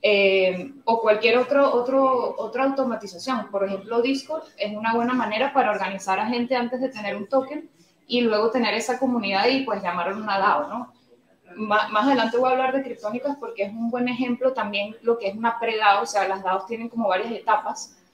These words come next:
O sea, tú eres una pre-dao antes de tokenizar la comunidad, luego eres una dao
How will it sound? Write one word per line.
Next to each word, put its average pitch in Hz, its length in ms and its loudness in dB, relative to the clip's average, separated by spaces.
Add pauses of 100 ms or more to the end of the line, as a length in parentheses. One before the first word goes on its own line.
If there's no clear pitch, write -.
O - 40 -20
sea, 185 200 0
tú 185 120 2
eres 196 160 2
una 214 240 -6
pre-dao 214 440 4
antes 214 240 -2
de 226 100 0
tokenizar 185 600 -6
la 202 120 0
comunidad, 208 560 0
luego 185 240 2
eres 196 160 0
una 180 240 -6
dao 233 420 6